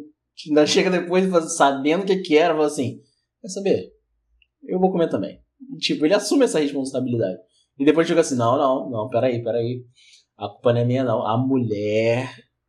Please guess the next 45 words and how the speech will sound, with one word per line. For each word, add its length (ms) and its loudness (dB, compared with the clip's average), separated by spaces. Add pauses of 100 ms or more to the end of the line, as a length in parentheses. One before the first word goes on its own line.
(520)
que 180 -4
veio 560 -2
com 80 -4
as 100 -2
suas 160 0
artimanhas 840 -4
e 60 -4
me 120 -2
deu 180 0
a 60 -2
fruta." 600 -8 (440)
E 120 4
aí, 240 4
tipo, 480 -6
e 80 2
a 60 4
mulher 180 0
fala, 120 -12
"Não, 180 -2
não, 280 -2
peraí, 300 -2
a 80 -6
culpa 240 -8
é 40 2
da 80 4
serpente." 1160 -6 (280)
E, 140 -2
tipo, 340 -2
vai 340 4
transfer-, 320 2
a 80 2
gente 100 -6
vai 100 2
transferindo 440 0
a 40 4
culpa, 380 0
tipo, 240 -2 (400)
como 240 2
se 140 -2
isso 180 -4
fosse 200 -2
amenizar 500 2
a 60 -2
nossa 300 -4
culpa. 460 -8